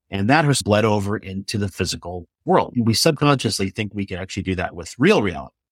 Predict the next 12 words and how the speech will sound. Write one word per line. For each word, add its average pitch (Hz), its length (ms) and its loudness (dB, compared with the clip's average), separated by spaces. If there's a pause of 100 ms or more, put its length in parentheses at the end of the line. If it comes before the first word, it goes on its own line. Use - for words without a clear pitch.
(800)
And 139 120 4
so 139 140 4
it's 131 180 2
lowered 143 360 6
our 110 100 4
threshold 113 540 2
discomfort 107 540 -2
quite 101 140 0
a 95 40 -2
lot, 95 260 0 (920)
where 104 260 2
we 101 300 0